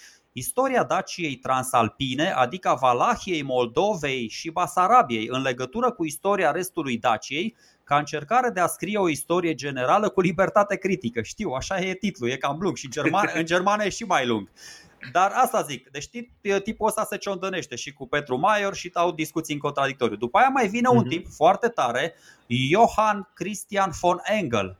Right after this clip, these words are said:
Speaker 1: un, un istoric ungar care între o mie șapte sute nouăzeci și șapte și o mie opt sute patru scrie Istoria Ungariei imperiale și a țărilor învecinate.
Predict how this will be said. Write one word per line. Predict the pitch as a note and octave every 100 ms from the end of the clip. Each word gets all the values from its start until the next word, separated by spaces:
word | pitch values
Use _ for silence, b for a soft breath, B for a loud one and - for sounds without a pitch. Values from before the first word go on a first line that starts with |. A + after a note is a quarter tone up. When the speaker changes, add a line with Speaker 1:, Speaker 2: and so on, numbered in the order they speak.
| -
Speaker 1:
un, | B2 C3
un | C3+
istoric | C3 B2 D3 G3+ A#3+
ungar | A#3+ G#3 E3 C#3
care | E3+ D3 C#3+
între | C#3 C#3
o |
mie | E3+
șapte | G#3+ A3 G#3+
sute | F#3 F#3
nouăzeci | F#3 F3+
și | -
șapte | F3 - D#3
și | C#3 - C3+ C3 A#2+
o | B2
mie | E3
opt | F#3
sute | - C3+
patru | - A3 G#3+ G#3 - B B B
scrie | - F#3+ A3
Istoria | A3 E3 - - A#3+ A#3
Ungariei | G3+ F3 D3 F#3+ G#3 F3 D#3
imperiale | D3 C#3+ C3+ A#2+ C#3+ G#3+ A3+
și | -
a | F#3+
țărilor | - A3+ A#3 A3 G3
învecinate. | F3+ F3+ - F#3 F3 - F#2